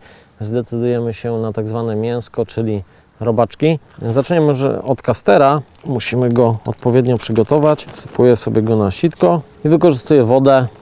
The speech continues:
i płukanie kastera z tego zapachu. My sobie go dokładnie tutaj wykąpiemy, a następnie przesypiemy do... o,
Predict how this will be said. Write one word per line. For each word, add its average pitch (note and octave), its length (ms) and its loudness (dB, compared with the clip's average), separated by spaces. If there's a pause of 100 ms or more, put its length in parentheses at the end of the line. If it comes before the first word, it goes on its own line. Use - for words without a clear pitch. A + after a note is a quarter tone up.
(180)
i B2+ 300 0 (180)
płukanie C3 480 0
kastera B2 500 2
z - 80 -12
tego A#2 240 -2
zapachu. B2 560 0 (240)
My C3+ 100 -2
sobie C3 280 0
go A#2 240 0 (500)
dokładnie A#2+ 600 0
tutaj A2 340 -2 (140)
wykąpiemy, E3 720 2 (320)
a F#3 60 -4
następnie E3 500 0
przesypiemy C#3+ 800 0
do... B2 160 0
o, B2 260 0